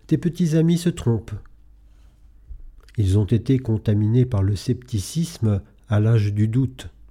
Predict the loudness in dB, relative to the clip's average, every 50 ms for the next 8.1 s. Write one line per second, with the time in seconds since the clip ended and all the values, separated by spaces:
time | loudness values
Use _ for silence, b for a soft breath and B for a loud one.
0 | -20 -20 -20 -20 -20 -20 _ _ _ -20 -20 -20 -20 -20 -20 -20 -20 -20 _ _
1 | _ _ -20 -20 -20 _ -2 2 4 4 6 4 2 0 -2 -10 -2 0 0 0
2 | 0 -2 -6 -12 -20 _ _ _ _ _ -20 -20 -12 -4 -4 -4 -4 -4 -6 -4
3 | -2 -4 -2 -2 -2 -2 -2 -2 -4 -8 -14 _ _ _ _ -20 -20 _ _ -20
4 | -20 -20 -20 _ _ -20 -20 -20 -20 -20 -20 _ _ _ _ _ b b b b
5 | b b b b b b b b -4 -4 -4 -4 -4 -2 0 0 0 -2 -6 -8
6 | -6 -4 -4 -4 -6 -2 -2 -2 -2 -2 -2 -4 -4 -4 0 0 2 2 2 0
7 | 0 0 0 2 0 0 0 0 0 0 0 -2 -2 -2 0 -2 0 0 0 -2
8 | -2 -2